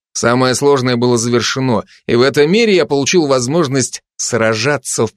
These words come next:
подземельях. Пробуждение произошло без каких-либо осложнений.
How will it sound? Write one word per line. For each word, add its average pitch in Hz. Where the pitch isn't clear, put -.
подземельях. 110
Пробуждение 117
произошло 143
без 110
каких-либо 104
осложнений. 98